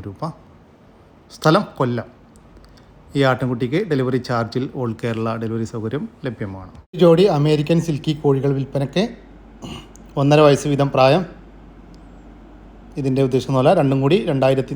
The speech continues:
നാനൂറ് രൂപ. സ്ഥലം മാഹി, തലശ്ശേരിക്കടുത്ത് മാഹി. ഡെലിവറി സൗകര്യം ലഭ്യമാണ്. ആറ് ഫയോമി കോഴികൾ വിൽപ്പനക്ക്. നാല് മാസം വീതം പ്രായം.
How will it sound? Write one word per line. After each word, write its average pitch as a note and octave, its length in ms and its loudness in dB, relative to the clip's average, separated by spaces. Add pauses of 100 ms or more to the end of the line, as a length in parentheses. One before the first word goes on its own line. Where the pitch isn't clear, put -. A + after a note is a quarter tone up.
നാനൂറ് B2+ 340 0
രൂപ. A#2 160 -4 (1500)
സ്ഥലം E3 360 4
മാഹി, C#3 280 4 (340)
തലശ്ശേരിക്കടുത്ത് C3+ 680 -2 (180)
മാഹി. A#2 260 -4 (720)
ഡെലിവറി C#3+ 380 4
സൗകര്യം C#3 360 0 (280)
ലഭ്യമാണ്. A2+ 500 -2 (1300)
ആറ് C#3 300 0 (100)
ഫയോമി C3 400 -4 (100)
കോഴികൾ B2 420 -4
വിൽപ്പനക്ക്. A#2+ 480 -8 (2000)
നാല് C3 280 0
മാസം B2+ 320 -4
വീതം A#2 240 -4
പ്രായം. A#2+ 300 -4